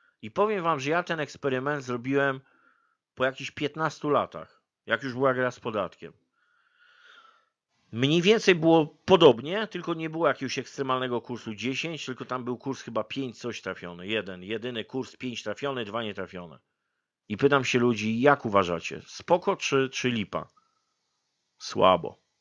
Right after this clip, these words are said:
Panie Robercie, słabo. Skuteczność słaba, słaba, słaba. Z kolei robię kupon. Następna pułapka, w którą się większość z was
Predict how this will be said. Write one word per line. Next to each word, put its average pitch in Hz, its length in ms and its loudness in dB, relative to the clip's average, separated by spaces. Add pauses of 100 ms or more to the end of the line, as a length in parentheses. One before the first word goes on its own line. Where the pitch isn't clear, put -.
(180)
Panie 98 240 -4
Robercie, 95 340 -2
słabo. 92 360 2
Skuteczność 98 520 -2
słaba, 95 440 2
słaba, 90 380 -2
słaba. 85 400 -4 (800)
Z - 120 -14
kolei 147 320 6
robię 131 360 6 (160)
kupon. 127 480 0 (1500)
Następna 120 540 4
pułapka, 107 680 2
w - 40 -20
którą 123 280 0
się 120 160 -2
większość 127 400 2
z 104 40 -10
was 113 400 4